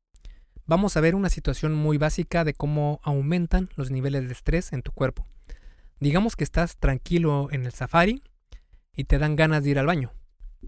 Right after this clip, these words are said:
Mientras estás haciendo lo tuyo, ves un león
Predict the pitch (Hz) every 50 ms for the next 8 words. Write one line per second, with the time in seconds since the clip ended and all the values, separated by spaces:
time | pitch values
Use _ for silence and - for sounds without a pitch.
0 | - - - - _ - - - 143 139 - 139 131 - - - - 165 - -
1 | 143 - 160 156 143 135 - - 175 185 196 220 262 - _ - - - - -
2 | - - - - - _ _ - - 135 139 147 156 147 - - _ - 160 160
3 | 160 156 156 165 185 180 170 170 170 160